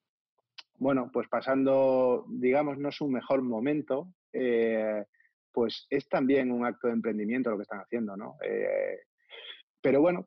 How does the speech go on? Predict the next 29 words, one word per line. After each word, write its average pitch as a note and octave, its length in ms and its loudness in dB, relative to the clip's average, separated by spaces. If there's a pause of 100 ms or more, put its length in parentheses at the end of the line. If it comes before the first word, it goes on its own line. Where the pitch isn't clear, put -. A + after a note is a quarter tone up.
(100)
también D3 360 0
es, D#3+ 260 -2
es D3+ 180 0
un D3 100 0
acto C#3+ 200 0
valiente F3 600 0
y B2 180 0
se B2+ 120 -8
necesita C3+ 920 0
que B2+ 80 -6
el B2 60 -2
mundo C#3+ 260 -4
no C#3 100 -8
se A2 140 -8
pare, C#3+ 260 -2
que A2+ 100 -16
sigamos C3+ 520 -2
contando B2 380 -6
historias, C#3 440 0
que - 80 -20
sigamos B2 440 -6
acercando A#2+ 540 -2
al A2+ 200 0
público A#2+ 460 0
historias A#2 340 -4
que A#2 60 -16
merecen A#2+ 240 -8
la B2 100 0
pena C3+ 280 -6